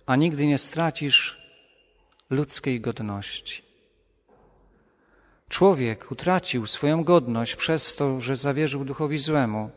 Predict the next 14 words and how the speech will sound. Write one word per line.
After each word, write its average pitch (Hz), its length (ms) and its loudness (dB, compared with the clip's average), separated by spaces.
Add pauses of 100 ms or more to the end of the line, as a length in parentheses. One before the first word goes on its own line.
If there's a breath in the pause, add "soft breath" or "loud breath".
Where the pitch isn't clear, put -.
(680 loud breath)
i 135 60 0
związał 143 520 2
swoją 143 400 2
godność 131 1000 0
z - 120 -2
materią, 104 800 -2 (600)
z - 180 0
posiadaniem. 104 880 -2 (2000 soft breath)
Posiadanie 127 880 2 (800)
wiąże 135 480 2
człowieka 120 840 -2 (440)
z - 240 -4
Egiptem. 107 760 -6 (1500 soft breath)
Egipt 165 800 0